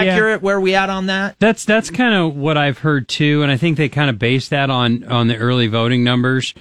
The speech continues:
Speaker 2: Um, you know, in Lancaster County, there's been about fifty-one thousand, call it, early ballots sent out and about forty-six thousand returned, which is about ninety percent.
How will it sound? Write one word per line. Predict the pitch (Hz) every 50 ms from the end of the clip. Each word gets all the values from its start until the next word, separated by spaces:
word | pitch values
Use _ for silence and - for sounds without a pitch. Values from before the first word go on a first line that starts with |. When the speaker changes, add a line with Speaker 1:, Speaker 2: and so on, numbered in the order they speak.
| - - - _ _ _ _ -
Speaker 2:
Um, | 131 127 127 127 123 123 - 135
you | 143 139
know, | 139 139 139 135 135 135 - _ _ _ _ -
in | 135 143 135
Lancaster | 139 151 165 170 156 175 170 151 - - 143
County, | - - 143 135 135 139 143 135
there's | 127 120 101
been | 101 139 135 131
about | 123 113 123 123 120 120 120 - - _ _ _ _
fifty-one | - 143 127 - - 131 123 113 113 117 120 123 117
thousand, | 131 120 117 120 120 113 123 123 117 104
call | 117 117 117 117 117
it, | 107 107
early | 117 117 117 117 113
ballots | 107 110 107 107 113 107 -
sent | - - 120 113
out | 110 110 113 117 123 - - _ _ _ _ _ _ _ _
and | - 120
about | 120 123 120 107
forty-six | - - 139 139 135 131 113 - 143 131 - -
thousand | - 117 110 113 120 110 107 131 123
returned, | 117 110 98 - 117 117 117 123 131
which | 120 101 -
is | 117 104 104
about | 107 113 120 113
ninety | 107 107 110 117 117 120 107
percent. | - 120 101 - - 120 120 123 139 -